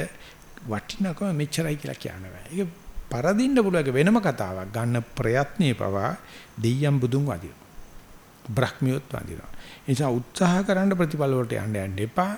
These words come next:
විනිශ්චය වලට එළඹෙන්න එපා. මේක ධ්‍යානයක්ද, මේක මාර්ග ඥානයක්ද, මේක විපස්සනා ඥා-, මොකක්වත් ඒවා.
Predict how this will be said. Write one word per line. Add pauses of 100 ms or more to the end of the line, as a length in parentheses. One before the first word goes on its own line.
(420)
විනිශ්චය
වලට
එළඹෙන්න
එපා.
මේක
ධ්‍යානයක්ද,
මේක (500)
මාර්ග
ඥානයක්ද, (100)
මේක (120)
විපස්සනා
ඥා-,
මොකක්වත්
ඒවා.